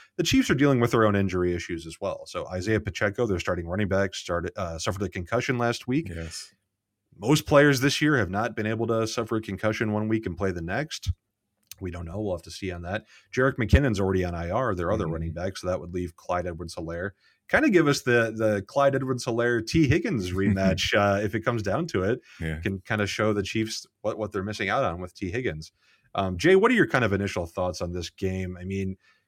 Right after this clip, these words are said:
Speaker 1: it, it's such a different version of this Chiefs-Bengals game than we've come to expect over the last few years, but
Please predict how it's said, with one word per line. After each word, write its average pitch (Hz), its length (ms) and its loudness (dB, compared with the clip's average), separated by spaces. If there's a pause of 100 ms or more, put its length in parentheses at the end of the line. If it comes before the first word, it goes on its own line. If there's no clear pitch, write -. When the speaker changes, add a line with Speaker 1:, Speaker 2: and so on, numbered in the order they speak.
Speaker 1:
it, 120 100 -2
it's 120 220 0
such 180 280 2
a 151 60 2
different 117 380 0
version 113 300 2
of 87 140 -4
this 90 140 -6
Chiefs-Bengals 98 680 -6
game 90 180 -4
than 90 100 -8
we've 85 200 -8
come 95 140 -2
to 90 60 -4
expect 85 440 -4
over 82 80 -8
the 82 80 -8
last 82 240 -8
few 82 160 -10
years, 90 260 -2
but 85 240 -6